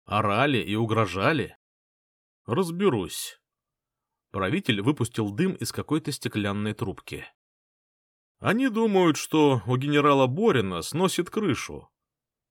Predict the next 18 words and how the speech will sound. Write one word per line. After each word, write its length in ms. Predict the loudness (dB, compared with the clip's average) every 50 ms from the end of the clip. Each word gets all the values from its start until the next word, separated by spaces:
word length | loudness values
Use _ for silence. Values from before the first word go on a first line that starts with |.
| _ _ _ _ _
и 140 | -6 -4 -2
боятся 580 | 0 2 2 4 4 4 2 2 -2 -6 -6
его. 400 | -6 -6 -6 -6 -8 -10 -10 -12 _ _ _ _ _ _ _ _ _ _ _ _ _ _ -12
Но 460 | -6 -2 0 2 2 2 0 -2 -4 -4
когда 360 | -2 0 0 2 4 4 4
речь 240 | 6 4 2 2 0
заходит 560 | -2 -2 -2 0 0 0 0 0 0 -2 -2
о 60 | -4
полукровках, 960 | -2 0 0 0 0 0 2 2 2 2 0 -2 -4 -12 -12 -14 -14 -20 _ _ _ _ _ _ _ _
я 240 | -8 -4 -2 0 2
его 240 | 2 4 4 4 4
не 140 | 2 2 0
виню. 560 | -2 -2 -4 -4 -6 -8 -10 -12 -14 -18 _ _ _ _ _ _ _ _ _ _ _ _ _ _ _ _ _ -4
Этой 360 | 0 0 0 2 2 2 2
мерзости 840 | 2 2 2 2 2 2 0 -2 -4 -6 -8 -10 -10 -10 -10 -12 -16 -20 _ _ _
наверху 580 | -8 -6 -4 -2 0 -2 -2 -2 0 0 0 0
не 120 | 2 0
место». 680 | 0 2 2 2 2 2 0 -4 -8 -10 -12 -12 -14